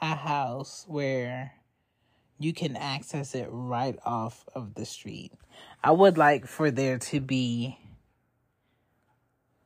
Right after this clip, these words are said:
the house is a little bit in. So you see the house, you see those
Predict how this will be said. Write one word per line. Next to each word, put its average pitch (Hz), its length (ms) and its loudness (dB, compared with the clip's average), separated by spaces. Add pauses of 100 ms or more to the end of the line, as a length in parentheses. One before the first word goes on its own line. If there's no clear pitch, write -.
(100)
the 147 120 8
house 143 1000 4 (1400)
is 160 140 2
a 139 80 2
little 147 320 4
bit 135 340 0
in. 127 460 -4 (680)
So 135 680 2 (120)
you 147 160 -2
see 180 680 2
the 185 220 2
house, 147 760 2
you 131 180 -6
see 139 200 -2
those 135 480 0